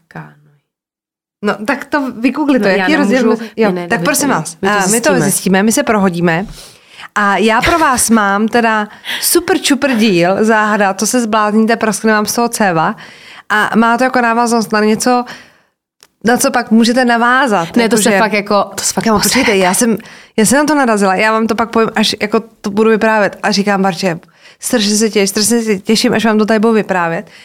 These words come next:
Speaker 2: No ale ještě než vám to odvyprávíme, prosím vás, škemr, jo? Protože kdyby se náhodou na konci někdo vypnul,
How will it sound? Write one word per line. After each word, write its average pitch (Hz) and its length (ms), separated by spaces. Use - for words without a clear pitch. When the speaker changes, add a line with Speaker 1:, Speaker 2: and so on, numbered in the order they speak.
Speaker 2:
No 233 60
ale 240 120
ještě 247 160
než 247 160
vám 247 160
to 220 120
odvyprávíme, 214 540
prosím 208 300
vás, 180 300
škemr, 208 340
jo? 156 320
Protože 202 300
kdyby 202 160
se 220 140
náhodou 208 260
na 208 100
konci 202 320
někdo 202 160
vypnul, 190 300